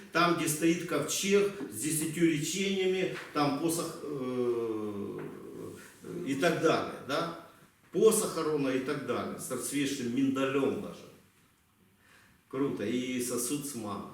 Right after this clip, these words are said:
да? Вот это туда. И чем, чтобы я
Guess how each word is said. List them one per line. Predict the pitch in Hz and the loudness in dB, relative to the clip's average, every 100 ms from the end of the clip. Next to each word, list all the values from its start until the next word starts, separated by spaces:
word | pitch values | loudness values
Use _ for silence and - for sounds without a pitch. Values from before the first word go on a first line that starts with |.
| - | -14
да? | 120 147 160 - - | -8 -6 -6 -10 -8
Вот | 135 135 190 | -4 -2 4
это | 185 175 | 4 4
туда. | - 185 180 170 - - - - - - | 2 2 4 4 4 -4 -12 -18 -14 -4
И | |
чем, | 143 - 226 - | 0 2 2 2
чтобы | 143 - 202 190 190 185 - - - - | 0 2 4 8 8 8 6 -2 -12 -14
я | 123 165 214 202 - | 2 6 6 4 -2